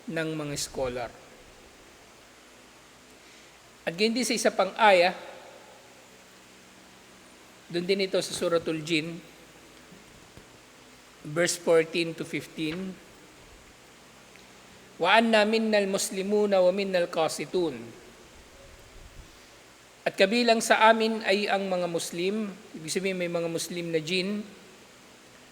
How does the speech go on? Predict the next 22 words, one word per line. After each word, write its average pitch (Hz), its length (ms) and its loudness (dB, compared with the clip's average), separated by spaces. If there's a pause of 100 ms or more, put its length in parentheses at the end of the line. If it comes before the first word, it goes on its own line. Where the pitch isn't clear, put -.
(760)
at 185 160 2
ang 208 120 0
ilan 214 240 2
naman 208 280 0
sa 196 160 0
kanila 190 320 2
daw 196 280 4
ay 185 200 -2
qasitun. 170 640 0 (320)
Qasitun, 226 640 2
mga 190 200 0
hindi 180 520 -2
mananampalataya. 147 960 -4 (1300)
Mga 151 200 -6
hindi 156 400 -6 (240)
mananampalataya. 135 920 -8 (2000)
"Faman 208 400 4
aslama 226 640 4
fa 208 160 0
ulaika 185 880 6
taharraw 170 640 2
rasyada." 175 480 0